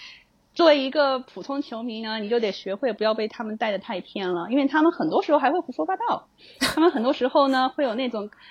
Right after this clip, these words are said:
根本，根本就是说对，可能对足球并不是有很多了解的人，或者是这个人根本就是某一个球队的球迷，就是站的，就是，就是有很明显的站位的。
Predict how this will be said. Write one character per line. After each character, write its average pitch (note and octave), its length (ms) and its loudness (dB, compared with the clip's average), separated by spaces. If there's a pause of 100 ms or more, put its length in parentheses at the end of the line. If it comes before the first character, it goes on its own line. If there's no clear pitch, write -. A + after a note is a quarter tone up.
(160)
根 G#4 160 4
本， D4+ 300 4
根 F#4 120 -6
本 E4+ 120 -2
就 D#4+ 120 -4
是 D#4+ 120 -6
说 D#4 220 -2
对， D4+ 320 -6
可 - 120 -16
能 A#3+ 140 -6
对 E4 100 -6
足 B3+ 160 -8
球 D4 160 -4
并 F4+ 180 0
不 C#4 60 0
是 C#4+ 140 -6
有 A#3 100 0
很 F3+ 140 -10
多 A3 140 -4
了 G3 200 0
解 G3+ 140 -4
的 F3+ 100 -6
人， F3+ 240 -4
或 D#4+ 80 -2
者 C4+ 100 2
是 B3 280 -2 (240)
这 G4 80 2
个 F4+ 60 6
人 E4+ 100 6
根 G4+ 160 2
本 F4 100 4
就 E4 80 2
是 F4 140 -2
某 A3 240 0
一 F#3 100 -8
个 F4+ 160 -4
球 - 280 -4
队 E4 120 0
的 C4+ 100 6
球 - 360 -4
迷， A3 500 0
就 C4 160 2
是 B3+ 360 0 (360)
站 F4 220 8
的， B3+ 180 6
就 C4+ 140 -2
是， C4 260 -4 (260)
就 D4+ 120 -2
是 C#4+ 180 -2
有 A3+ 140 2
很 A3 160 -6
明 G3+ 180 -2
显 - 160 -4
的 F#3 140 -8
站 D4+ 260 -2
位 E4+ 240 0
的。 B2 220 -10